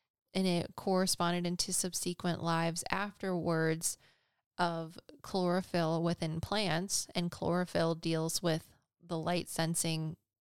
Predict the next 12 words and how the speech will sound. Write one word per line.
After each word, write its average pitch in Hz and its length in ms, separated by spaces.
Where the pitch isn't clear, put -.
cells 165 480
within 165 340
plants 160 400
that - 220
create 160 520
energy 160 580
and 156 200
the 156 100
green 160 380
pigment 185 480
of 214 160
them. 247 240